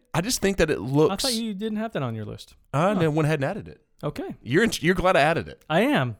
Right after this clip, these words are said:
Speaker 2: I'm, I'm intrigued by this
Speaker 1: I
Speaker 2: one.
Speaker 1: am super intrigued by this game because
Speaker 2: It looks cool.
Speaker 1: <clears throat> it looks absolutely gorgeous. Absolutely gorgeous. I mean, look at that.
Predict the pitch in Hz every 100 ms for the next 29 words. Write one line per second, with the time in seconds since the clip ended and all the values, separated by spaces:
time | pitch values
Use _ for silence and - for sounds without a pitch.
0 | - 196 214 233 381 185 147 127 120 214
1 | 269 254 - 185 202 196 170 139 151 185
2 | 156 113 107 107 - 131 156 123 131 120
3 | - 131 165 - 127 131 - 156 - _
4 | - 131 135 127 143 208 - - - -
5 | 139 170 - - 147 - 113 95 85 80
6 | 80 80 - - - _ _ - _ _
7 | _ - 233 - - 165 143 151 113 92
8 | 85 71 - - - - _ _ _ _
9 | _ - 127 139 147 101 78 60